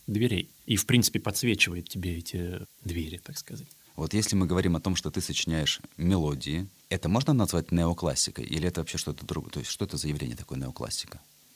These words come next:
Speaker 1: Ну, тут нужно определиться с терминологией и с понятиями.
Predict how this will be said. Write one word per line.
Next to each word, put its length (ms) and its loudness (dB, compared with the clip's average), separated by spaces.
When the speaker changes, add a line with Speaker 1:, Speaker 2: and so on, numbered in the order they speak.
Speaker 1:
Ну, 100 10
тут 180 4
нужно 260 10
определиться 680 6
с 60 2
терминологией 760 6
и 40 4
с 100 8
понятиями. 680 6